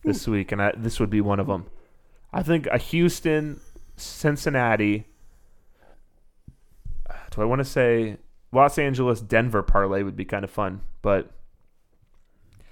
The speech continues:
Speaker 2: Yeah, with this one, don't start A J Green. I fell in the trap of starting him
Speaker 1: Who's
Speaker 2: after
Speaker 1: starting him?
Speaker 2: He had two good weeks in a row, and then he had a bye week. Or he had two b-, good weeks in a row, and I was like,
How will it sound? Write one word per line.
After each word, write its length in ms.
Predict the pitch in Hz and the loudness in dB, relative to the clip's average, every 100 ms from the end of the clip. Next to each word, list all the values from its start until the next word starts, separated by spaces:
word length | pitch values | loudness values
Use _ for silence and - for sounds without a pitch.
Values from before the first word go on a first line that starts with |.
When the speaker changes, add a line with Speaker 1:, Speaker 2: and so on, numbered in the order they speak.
| - - - _ _ _ _ | -20 -20 -20 _ _ _ _
Speaker 2:
Yeah, 420 | 147 160 190 190 175 | -6 0 2 4 4
with 160 | 196 | 2
this 180 | 220 - | -2 -4
one, 300 | 208 202 160 - 131 | -2 -2 -4 -14 0
don't 320 | 208 226 226 | 4 4 2
start 360 | - 139 135 - | 0 2 2 -2
A 160 | 98 | -10
J 200 | 95 101 | -10 -12
Green. 360 | 92 92 92 95 _ _ | -12 -14 -14 -16 _ _
I 180 | 151 202 | 0 0
fell 280 | 220 208 202 | 0 -4 -2
in 60 | 190 | -6
the 80 | |
trap 380 | 170 143 123 123 | -8 -4 -4 -6
of 80 | 113 | -10
starting 300 | - 120 123 | -8 -6 -4
him 80 | 110 | -4
Speaker 1:
Who's 80 | 104 | -6
Speaker 2:
after 80 | |
Speaker 1:
starting 320 | 120 - 285 - | -8 -8 -10 -14
him? 140 | - - - | -16 -18 -4
Speaker 2:
He 140 | 220 | 2
had 220 | 240 226 | 2 2
two 260 | - 220 254 | -2 -2 -2
good 160 | 226 190 | -4 -6
weeks 320 | 202 185 - | -6 -4 -4
in 80 | 160 | -2
a 40 | |
row, 340 | 139 120 71 - - - - | -2 -2 -4 -12 -20 -20 -16
and 80 | 120 | -8
then 60 | 147 | -4
he 40 | |
had 80 | 160 | -2
a 40 | 120 | -2
bye 200 | 104 80 | -4 -6
week. 320 | 60 - - - | -12 -16 -20 -6
Or 60 | 160 | 2
he 60 | 190 | 2
had 120 | - | 0
two 120 | 240 | -6
b-, 280 | 180 143 190 | -6 -2 0
good 160 | 196 | 2
weeks 240 | 185 180 - | 0 -2 -2
in 60 | |
a 40 | 147 | 2
row, 220 | 127 95 - - - - - | 2 0 -6 -20 -20 -18 -8
and 280 | 151 147 123 | -6 -4 -4
I 60 | |
was 80 | 123 | -4
like, 100 | 123 | -8